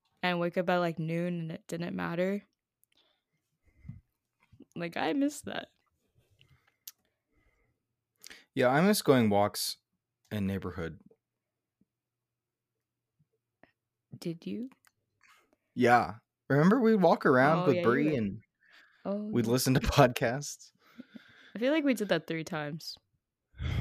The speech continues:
Speaker 2: I did a lot more
Speaker 1: You did a lot
Speaker 2: without
Speaker 1: more,
Speaker 2: you.
Speaker 1: yeah. No.
Speaker 2: I would, um,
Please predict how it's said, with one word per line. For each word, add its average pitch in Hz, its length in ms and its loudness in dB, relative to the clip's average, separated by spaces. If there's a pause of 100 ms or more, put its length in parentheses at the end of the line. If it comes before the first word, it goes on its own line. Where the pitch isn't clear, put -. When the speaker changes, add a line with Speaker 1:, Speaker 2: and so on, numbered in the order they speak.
(420)
Speaker 2:
I 147 100 8
did 143 200 8
a 107 60 6
lot 95 240 4
more 98 120 0
Speaker 1:
You 117 60 2
did 214 200 0
a 170 100 -4
lot 165 140 -6
Speaker 2:
without 175 260 -2
Speaker 1:
more, 165 100 -8
Speaker 2:
you. - 40 -
Speaker 1:
yeah. - 800 -20 (1080)
No. 180 280 -8 (800)
Speaker 2:
I 117 100 2
would, 131 180 6
um, 98 380 2